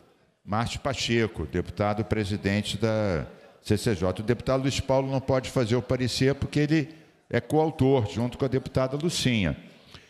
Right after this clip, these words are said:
Então, o que eu vou fazer vai ser ler o parecer da C C J elaborado pelo Márcio Pacheco.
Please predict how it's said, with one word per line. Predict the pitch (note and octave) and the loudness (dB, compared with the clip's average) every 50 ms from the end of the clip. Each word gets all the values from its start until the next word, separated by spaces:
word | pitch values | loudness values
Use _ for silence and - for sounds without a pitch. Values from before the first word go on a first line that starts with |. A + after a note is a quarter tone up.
| _ _ _ _ - | _ _ _ _ -4
Então, | - G#2+ A2 - - C3+ D3 | -2 -2 0 2 2 0 0
o | D3+ | 0
que | - D#3 | -2 -2
eu | C#3+ | -2
vou | C3+ D3 | -2 0
fazer | - - B2+ G#2+ G2 A2+ C3+ D3 | 2 0 0 0 2 0 0 2
vai | C3 D3 C#3 | 2 0 -2
ser | - - D#3+ D#3 | 0 0 0 2
ler | D3 A#2+ A#2 B2+ D3 F3 E3 - - - - - - - - - - - - - | 4 4 4 4 4 2 -2 -6 -12 -16 -18 -20 -20 -20 -20 -20 -20 -20 -2 4
o | B2 C#3+ F3+ F#3 | 4 6 6 6
parecer | F3+ D3+ C3+ A#2+ A2 - - - - A#2 C3+ C3+ G#2 - - - - - - - - _ _ _ _ _ _ _ _ _ _ _ _ _ _ _ _ _ _ _ _ _ _ _ _ | 4 2 2 0 -2 -4 -2 0 0 2 4 2 2 0 -4 -10 -18 -20 -20 -20 -20 _ _ _ _ _ _ _ _ _ _ _ _ _ _ _ _ _ _ _ _ _ _ _ _
da | - A2+ A#2 | 2 2 2
C | B2+ - - C3+ | 2 0 -2 -4
C | - - D3+ C#3 | -2 0 0 0
J | A2+ A2 A2 A2 A#2 B2+ - - D3 D3+ | 2 4 4 4 4 2 0 0 0 0
elaborado | D3 D3 D3+ D3 D3+ D3+ B2+ A2+ A2 A2+ B2 A#2+ C#3+ D3 D3+ C#3 G2 - - | 2 2 2 2 2 2 4 4 4 2 2 0 -2 -4 -4 -6 -8 -2 0
pelo | B2 C3 C#3 C#3 C3 | 2 2 2 0 0
Márcio | B2+ B2 C3 B2 - - | 0 0 0 0 -2 -4
Pacheco. | - - C#3+ B2 - - A2 F#2 D#2 - - - | -2 -2 -2 0 0 2 2 2 2 0 -4 -12